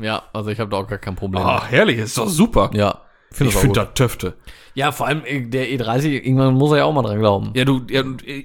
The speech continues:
Speaker 2: es gibt ja gefühlt mehr umgebaute E dreißig
Speaker 1: Ja.
Speaker 2: <laughs> als Serienautos,
Speaker 1: Ja,
Speaker 2: ne?
Speaker 1: ist auch so.
Speaker 2: Da ist ja von, äh, von E sechsunddreißig Motor bis, äh, E vierunddreißig V acht Motoren, bis Ami V acht Motoren.
Speaker 1: Alles.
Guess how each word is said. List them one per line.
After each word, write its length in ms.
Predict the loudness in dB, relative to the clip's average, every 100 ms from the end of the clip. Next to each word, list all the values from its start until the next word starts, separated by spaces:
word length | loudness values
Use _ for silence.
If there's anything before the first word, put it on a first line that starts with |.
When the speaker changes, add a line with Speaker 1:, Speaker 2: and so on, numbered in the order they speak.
| -14
Speaker 2:
es 140 | -12 -4
gibt 180 | -4 0
ja 140 | 0
gefühlt 400 | 0 -2 -2 0
mehr 380 | 2 4 2 2
umgebaute 440 | 4 6 4 2 2
E 20 |
dreißig 380 | 2 2 2 4
Speaker 1:
Ja. 140 | 4
Speaker 2:
<laughs> 40 |
als 220 | 2 0 0
Serienautos, 600 | 2 2 4 2 4 2
Speaker 1:
Ja, 80 | 2
Speaker 2:
ne? 40 |
Speaker 1:
ist 40 | 0
auch 60 | -2
so. 180 | -6 -10 -14 -8
Speaker 2:
Da 80 | 0
ist 140 | 0 2
ja 100 | 0
von, 420 | 2 2 2 2
äh, 300 | 4 4 2 -6 -20 -20 -12
von 400 | -2 0 0 -4 -12 -20 -20 -4
E 100 | -2
sechsunddreißig 880 | 0 -2 -4 -2 0 0 -2 -6 -4
Motor 640 | -2 0 0 0 -2 -8 -16 -20 -20 _ _ _
bis, 420 | 0 0 0 -6 -2
äh, 380 | 0 2 0 -2 -4
E 120 | 0 2
vierunddreißig 460 | 2 2 0 0
V 160 | -2 0
acht 220 | -2 -4
Motoren, 360 | -2 2 0 2
bis 280 | 0 2
Ami 240 | 0 2 2
V 180 | 2 2
acht 220 | 2 -2
Motoren. 420 | -4 0 0 -2 0
Speaker 1:
Alles. 320 | 2 2 2